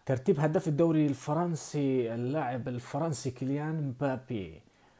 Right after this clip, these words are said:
برصيد ستة أهداف، طبعًا يعني بكل تأكيد هداف كبير، هداف من طراز رفيع كيليان مبابي،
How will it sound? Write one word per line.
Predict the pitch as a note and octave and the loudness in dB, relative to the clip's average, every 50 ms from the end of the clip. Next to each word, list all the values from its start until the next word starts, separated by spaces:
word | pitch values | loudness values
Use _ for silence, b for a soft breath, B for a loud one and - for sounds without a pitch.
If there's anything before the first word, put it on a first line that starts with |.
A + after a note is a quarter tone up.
| b b b | b b b
برصيد | - A2+ C3+ D3+ D#3 D3+ C#3+ C#3 C3 A#2+ A#2 A#2+ A#2 - E3 C#3 | -10 -6 -2 0 2 2 4 4 2 2 0 -2 -4 -4 -4 -4
ستة | - - D3+ C3 - C3+ - - G#2 | -4 -4 -8 -6 -6 -8 -8 -6 -6
أهداف، | G#2+ A2+ A#2 C3+ C#3+ C3 B2 B2+ | -6 -4 -2 -2 -2 -2 -2 -4
طبعًا | - C#3 B2+ A2+ G#2+ G#2 G#2 G#2 F#2+ F#2+ F#2 F2+ F2 | -4 -4 -2 -2 -2 -4 -2 -2 -2 -4 -4 -6 -8
يعني | F2 F2+ F2+ F2+ F2+ F#2+ F#2+ F#3+ F#2+ F2+ F2 F2 - - - G2 - | -8 -10 -10 -10 -10 -10 -10 -10 -10 -12 -12 -14 -16 -18 -16 -12 -10
بكل | - - E3+ D3+ C#3 | -6 -2 -2 -2 -2
تأكيد | B2 - - - - - F3 D#3 A#2 F#2 G#2 - - - - | -2 -6 -8 -6 0 2 2 4 2 0 -2 -8 -14 -14 -12
هداف | G#2 G#2+ A#2 A2+ G#2 G#2+ C3+ C3+ B2 A#2 - - - - - | -10 -8 -6 -6 -4 -2 -2 -2 -4 -4 -10 -18 -20 -16 -10
كبير، | - A#2+ G#2+ G#2+ C3+ D#3 D3+ D3+ C3 B2+ A#2+ A#2 | -8 -6 -4 -2 0 0 0 0 0 -2 -6 -6
هداف | A2+ A2 A2+ A#2+ C3 B2 - - - | -6 -6 -6 -8 -8 -10 -12 -10 -10
من | A#2 A2+ A2 A2 G#2+ - | -8 -6 -6 -6 -8 -8
طراز | - A#2+ B2 B2 A2+ A#2 | -6 -4 -2 -2 -2 -2
رفيع | A2 G#2+ - - - D#3 D#3+ C3 G2+ F2+ F2+ - B B B B - | -6 -6 -8 -4 -2 -2 0 0 -2 -4 -10 -14 B B B B -14
كيليان | - - A2+ A2+ A#2+ B2+ B2 | -8 -6 -4 -4 -2 -4 -4
مبابي، | A#2+ A2 G#2+ A2+ G#2 - C#3 C#3+ D3 D#3+ D#3 | -6 -6 -10 -12 -12 -8 -6 -4 -4 -4 -6